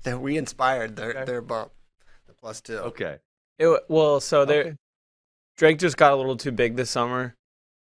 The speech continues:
Speaker 3: and then was like, "I'm not, I'm not gonna be able to make it." Um, but we really
Speaker 2: Mm.
Speaker 3: liked the matchup, thought it was awesome, and Richie was willing to, willing to do it. And, uh,
Speaker 2: Mm, that's interesting.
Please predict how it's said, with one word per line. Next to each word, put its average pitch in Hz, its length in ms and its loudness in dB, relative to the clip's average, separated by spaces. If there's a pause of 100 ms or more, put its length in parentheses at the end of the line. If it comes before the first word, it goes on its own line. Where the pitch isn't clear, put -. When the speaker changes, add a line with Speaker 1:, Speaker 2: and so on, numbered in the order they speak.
(100)
Speaker 3:
and 110 360 0
then 110 240 -2
was 104 140 -6
like, 104 260 2 (100)
"I'm 107 180 -8
not, 101 200 -2 (220)
I'm 110 80 -12
not 98 220 -4
gonna 104 160 -10
be 104 80 -2
able 101 140 -6
to 101 60 -8
make 98 280 -6
it." 113 240 -2 (500)
Um, 95 400 -6 (300)
but 101 160 -4
we 107 100 -2
really 110 260 2
Speaker 2:
Mm. 110 40 2
Speaker 3:
liked 110 220 2
the 110 60 -2
matchup, 113 540 0
thought 107 160 0
it 98 40 -2
was 101 120 -4
awesome, 113 460 0
and 101 400 -8 (340)
Richie 113 280 -6
was 107 440 -4 (340)
willing 117 400 0
to, 107 440 -4 (140)
willing 113 240 -4
to 110 100 -10
do 107 220 0
it. 120 200 -2 (560)
And, 107 300 -8
uh, 101 240 0
Speaker 2:
Mm, 101 60 -4
that's 135 180 -6
interesting. 107 580 -10